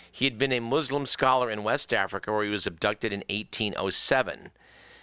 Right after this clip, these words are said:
In eighteen thirty-one, when few enslaved people in the U S could read or write, he wrote what is thought to be the, the only surviving slave narrative of its, of its kind in Arabic.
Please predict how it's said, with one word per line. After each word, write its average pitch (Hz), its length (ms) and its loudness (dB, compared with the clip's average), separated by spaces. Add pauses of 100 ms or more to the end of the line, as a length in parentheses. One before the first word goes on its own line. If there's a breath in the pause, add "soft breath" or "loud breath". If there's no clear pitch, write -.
In 90 120 -4
eighteen 107 340 -2
thirty-one, 113 540 0
when 101 100 -4
few 104 220 -6
enslaved 101 420 -2
people 101 260 -4
in 98 60 -4
the 98 80 0
U 98 120 0
S 92 120 -2
could - 160 -8
read 98 240 -2
or 92 100 -2
write, 117 360 0 (180 soft breath)
he 139 160 -8
wrote 131 260 2
what 101 140 -6
is 95 140 -4
thought 131 220 2
to 120 60 -12
be 110 120 -4
the, 98 120 -8
the 110 100 0
only 147 200 2
surviving 120 460 2
slave 110 340 0
narrative 120 400 2
of 107 100 -2
its, - 140 -10
of 95 160 -2
its 104 120 -4
kind 98 440 -2
in 117 420 -2
Arabic. 98 540 -4